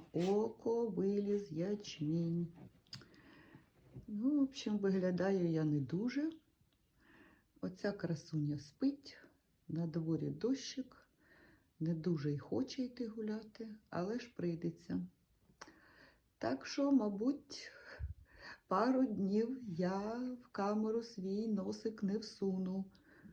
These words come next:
бо око не дуже. Але я сподіваюся, що я скоренько вилікую цей ячмінь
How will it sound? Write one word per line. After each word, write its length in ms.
бо 400
око 240
не 220
дуже. 520
Але 200
я 120
сподіваюся, 680
що 140
я 160
скоренько 680
вилікую 640
цей 400
ячмінь 580